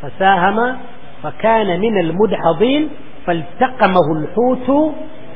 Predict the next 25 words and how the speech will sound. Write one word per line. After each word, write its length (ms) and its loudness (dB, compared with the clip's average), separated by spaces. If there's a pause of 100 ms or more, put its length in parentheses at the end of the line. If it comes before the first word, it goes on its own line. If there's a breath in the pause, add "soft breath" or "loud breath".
wa 100 -2
huwa 300 0
mulim." 400 -2 (4000)
Ya 100 2
gudu 180 0
ya 60 6
bar 120 4
mutane 340 2
sai 100 -4
ce, 120 -8
"Tunda 200 -4
ba 220 4
ku 80 -2
jin 140 0
wa'azi, 320 0
nayi 220 4
gaba, 220 2
ni 120 -2
na 120 4
tafi." 280 -4 (1600)
Sai 100 -4
ya 80 -4
hau 120 0
jirgin 320 -4
ruwa. 220 -2